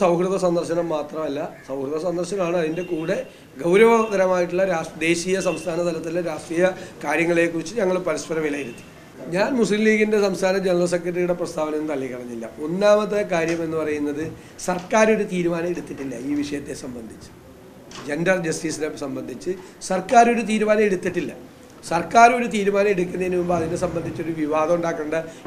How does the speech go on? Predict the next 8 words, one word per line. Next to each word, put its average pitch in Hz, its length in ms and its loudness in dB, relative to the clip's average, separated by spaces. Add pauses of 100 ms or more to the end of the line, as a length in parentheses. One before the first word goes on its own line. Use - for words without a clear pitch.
(160)
യാതൊരു 185 380 4
ആവശ്യമില്ല. 120 400 -2 (240)
ഞങ്ങളുടെ 160 360 2 (140)
അഭിപ്രായം, 170 540 0 (680)
ആ, 151 40 -10 (880)
ജെൻഡർ 220 320 8 (100)
ജസ്റ്റിസ് 185 460 0
ഉണ്ടാവണം. 135 460 -4